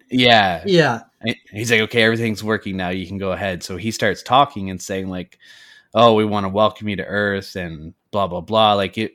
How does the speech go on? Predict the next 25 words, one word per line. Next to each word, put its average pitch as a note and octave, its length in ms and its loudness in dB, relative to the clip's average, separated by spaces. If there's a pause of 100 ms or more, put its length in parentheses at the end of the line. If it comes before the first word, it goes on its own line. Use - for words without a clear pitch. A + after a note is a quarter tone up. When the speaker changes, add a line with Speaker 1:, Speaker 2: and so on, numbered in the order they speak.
Speaker 1:
would G#2+ 200 -2
have G2+ 80 -4
been, F#2+ 140 -2
like, F#2+ 180 -8
a F#2+ 40 -10
nice G2 340 -4
exchange. G#2 800 -2 (100)
Speaker 2:
Mm-hmm. C3 480 -6
Speaker 1:
But A#2 140 4
I C3 140 6
think C3 360 -2
that A2+ 140 -2
the G2+ 80 -10
translator A2 580 -4
fucked - 440 -4
up G2+ 200 0
'cause F#2 120 -14
the G2+ 200 -6
aliens A2+ 300 0
are F2 100 -8
all F2 140 -6
like, - 240 -18
"What - 280 -12
the - 180 -12
fuck?" A2+ 600 -12